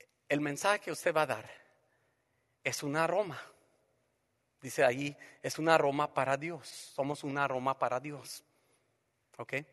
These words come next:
Pero, para aquellos que están recibiendo y, y siendo llamados a, a esta vida eterna,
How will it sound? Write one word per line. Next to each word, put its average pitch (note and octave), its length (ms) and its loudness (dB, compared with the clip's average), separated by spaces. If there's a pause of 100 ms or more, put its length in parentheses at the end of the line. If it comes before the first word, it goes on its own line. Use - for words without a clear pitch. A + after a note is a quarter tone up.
(320)
Pero, A3+ 320 12 (1200)
para B3+ 220 12
aquellos F#4+ 400 10
que D4 80 8
están D4 240 12
recibiendo C#4 640 12
y, B3 60 8
y G#3 200 -6
siendo C#4+ 420 10
llamados A3+ 720 12
a, F3+ 220 12 (240)
a F#3 140 12
esta G#3+ 260 4
vida G#3 420 10 (540)
eterna, E3 640 10